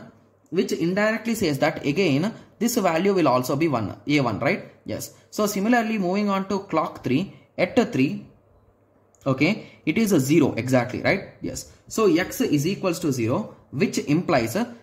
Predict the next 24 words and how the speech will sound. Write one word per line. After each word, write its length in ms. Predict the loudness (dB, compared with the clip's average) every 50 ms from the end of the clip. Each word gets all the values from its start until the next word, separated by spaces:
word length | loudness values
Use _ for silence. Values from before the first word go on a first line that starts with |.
| _
so 160 | -2 0 0
when 260 | 2 2 2 2 2 2
X 180 | 2 0 -2 -2
equal 240 | 0 0 0 0
to 100 | 2 2
zero, 200 | 2 2 2 0
this 260 | 0 0 0 -2 -2 -2
part 300 | 0 0 0 0 0 -2
will 220 | -2 0 0 2
be 100 | 2 2
lost 400 | 2 2 2 2 0 0 -2 -2 -4 -6 -6 -8 -20 -14 -6
and 220 | -4 -2 -2 0 0
it 180 | -2 0 0
will 140 | 0 0 0
be 100 | 0 0
the 100 | -2 -2
complement, 720 | -4 -2 -2 0 0 0 0 0 0 2 2 0 0 0
right, 320 | -2 -2 -2 -2 -4 -8 -16 -20 _ _ _ _ _ _ _ _ -6
of 160 | -4 -2 -2
the 80 | -2 -2
previous 480 | 2 4 4 6 6 6 4 2 2
one, 140 | 0 0 2
that 140 | 2 2 4
also. 420 | 2 2 2 0 -6 -8 -8 -12